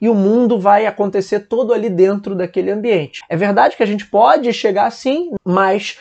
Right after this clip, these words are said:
isso ainda vai levar um tempo e a gente não sabe exatamente quando. Mas a gente vai ter mais e mais experiências nesse sentido que vão ajudar a criar novos produtos e serviços, novas plataformas. Por outro lado, vão ajudar as empresas a melhorar a experiência que elas oferecem,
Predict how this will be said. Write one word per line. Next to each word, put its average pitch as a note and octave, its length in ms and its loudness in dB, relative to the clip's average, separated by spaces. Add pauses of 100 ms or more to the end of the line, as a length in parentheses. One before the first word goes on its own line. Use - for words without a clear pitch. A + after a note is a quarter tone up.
(300)
isso G3 240 0
ainda A3+ 200 2
vai F#3 200 2
levar F3+ 240 0
um G3+ 120 -2
tempo F3 400 -2
e F#3 40 0
a E3 60 -2
gente F3+ 240 -8
não F#3 120 -4
sabe E3 320 -4
exatamente D#3+ 880 -8 (300)
quando. E3 420 0 (220)
Mas A3+ 180 -2
a A#3 60 0
gente A#3 200 -4
vai A3 160 2
ter A3 160 0
mais A3 380 0
e A#3+ 60 -2
mais G3 340 -2
experiências F3+ 720 -2
nesse E3+ 280 -4
sentido B3+ 500 -4
que A#3+ 140 -4
vão A3 240 -2
ajudar F#3 340 -2
a D#3 60 -4
criar G3+ 340 -2
novos G3+ 320 -4
produtos E3 560 -4
e D3+ 60 -14
serviços, F3+ 640 -6
novas E3+ 360 -2
plataformas. A#3+ 880 -2 (240)
Por A#3+ 140 6
outro A#3+ 240 4
lado, G#3+ 260 4
vão G3 200 -2
ajudar F#3+ 320 -2
as F#3+ 120 0
empresas F3+ 480 2
a D#3+ 60 2
melhorar G#3+ 580 4
a F#3 80 -4
experiência E3+ 680 -2
que D#3+ 120 -10
elas D#3+ 200 -4
oferecem, G#3 720 0